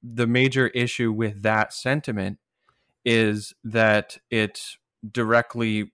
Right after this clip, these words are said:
you know, it, I, I, I think that it directly causes hatred and, and, and lack of support for the cops when, when we really do need it.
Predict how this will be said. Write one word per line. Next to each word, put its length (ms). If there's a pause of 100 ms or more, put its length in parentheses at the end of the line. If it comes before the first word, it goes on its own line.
you 140
know, 400
it, 220
I, 100
I, 240
I 160
think 320
that 140
it 60
directly 380
causes 440
hatred 420
and, 380
and, 400
and 160
lack 240
of 80
support 440
for 60
the 80
cops 380
when, 200
when 160
we 120
really 280
do 220
need 180
it. 160